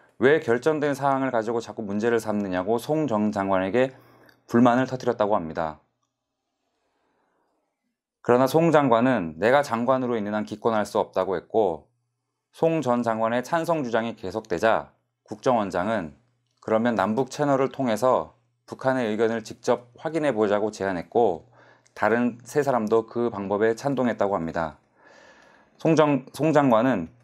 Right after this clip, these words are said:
"그런 걸 물어보면 어떡하나?" 나올 대답은 뻔한데 좀 멀리 보고 찬성하자고 재차 주장했다고 합니다. 한참 논란이 오고 간 후 문재인 실장이 일단 남북 경로로 확인해 보자고 결론을 내렸다고 합니다.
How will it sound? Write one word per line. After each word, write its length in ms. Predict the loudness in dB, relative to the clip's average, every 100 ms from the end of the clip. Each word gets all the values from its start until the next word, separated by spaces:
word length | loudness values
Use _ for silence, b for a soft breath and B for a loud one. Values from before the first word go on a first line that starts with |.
| _
"그런 200 | 0 4
걸 140 | 4 2
물어보면 460 | 0 2 2 0
어떡하나?" 640 | 0 -2 -4 0 0 -2 _ _ _ -2 2
나올 240 | 2 2
대답은 400 | 0 0 0 -2
뻔한데 540 | 0 0 -2 -4 -6 -12 _
좀 200 | -6 -2
멀리 240 | 0 0
보고 220 | 0 -2 -2
찬성하자고 800 | -2 -2 0 0 0 0 -2
재차 240 | -4 -6 -6
주장했다고 480 | -6 -8 -6 -6 -6
합니다. 420 | -8 -6 -6 -8 _ _ b b b b b b b b
한참 380 | b 0 2 4
논란이 380 | 4 4 4 2
오고 400 | 0 0 2 2
간 180 | 2 2
후 240 | 0 -2
문재인 380 | -2 0 2 0
실장이 640 | -2 -4 -2 -2 -2 -4 -10 _ _ _ -4
일단 340 | 2 2 4
남북 380 | 2 2 0 0
경로로 400 | 0 2 2 2
확인해 400 | 0 -2 -2 0
보자고 400 | 0 0 0 -2
결론을 380 | -2 -2 -2 -2
내렸다고 380 | -2 -2 -6
합니다. 380 | -6 -8 -10 -12